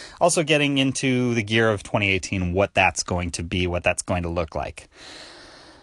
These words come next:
So I made my list of everything I want and everything I need to do this week, and I kinda did it just by day. Monday, Tuesday, Wednesday, Thursday, Friday. I, I broke things down. And I, I'm trying something a little bit different this week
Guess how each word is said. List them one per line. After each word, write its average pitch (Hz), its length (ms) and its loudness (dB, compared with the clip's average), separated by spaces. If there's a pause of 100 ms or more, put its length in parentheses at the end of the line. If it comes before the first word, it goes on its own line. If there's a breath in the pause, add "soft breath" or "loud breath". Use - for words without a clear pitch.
(220 loud breath)
So 254 280 8
I 202 100 2
made 196 240 2
my 220 160 2
list 151 400 0
of 139 80 -2
everything 143 340 2
I 147 60 6
want 139 480 6
and 135 100 0
everything 135 300 2
I 139 80 6
need 135 280 4
to 135 80 0
do 117 200 4
this 101 320 0
week, 120 220 2
and 127 80 6
I 127 80 4
kinda 233 260 4
did 226 180 6
it 220 120 4
just 202 200 2
by 190 140 6
day. 139 300 4
Monday, 147 420 4
Tuesday, 160 480 2
Wednesday, 135 460 2
Thursday, 120 380 2
Friday. 104 380 2
I, 87 240 -2
I 95 60 -6
broke 131 420 2
things 110 400 -2
down. 87 460 -2
And 139 180 4
I, 151 120 4 (180)
I'm 165 100 0
trying 311 220 2
something 220 400 2
a 160 60 -2
little 151 240 0
bit 139 400 0 (260)
different 120 460 0
this 113 280 -2
week 101 420 -4